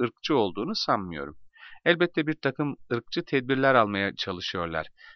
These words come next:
Irkçı hükümet kararnameleri, hatta kanun teklifleri, hatta ve hatta anayasa değişiklikleri gündeme getiriliyor. Bunlar doğru. Ne var ki işin aslına bakıldığında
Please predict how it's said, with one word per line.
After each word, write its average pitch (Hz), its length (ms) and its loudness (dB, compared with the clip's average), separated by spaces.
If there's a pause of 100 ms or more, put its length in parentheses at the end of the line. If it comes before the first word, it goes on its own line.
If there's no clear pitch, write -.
(120)
Irkçı 120 320 -4
hükümet 147 500 0
kararnameleri, 95 960 2
hatta 165 400 4
kanun 151 420 2
teklifleri, 101 600 -4
hatta 190 380 6
ve 143 60 2
hatta 131 380 4
anayasa 165 480 4
değişiklikleri 127 720 0
gündeme 113 400 0
getiriliyor. 95 640 0
Bunlar 139 380 0
doğru. 90 280 0 (600)
Ne 139 160 6
var 104 180 6
ki 220 120 -4
işin 160 260 0
aslına 127 400 2
bakıldığında 101 640 -2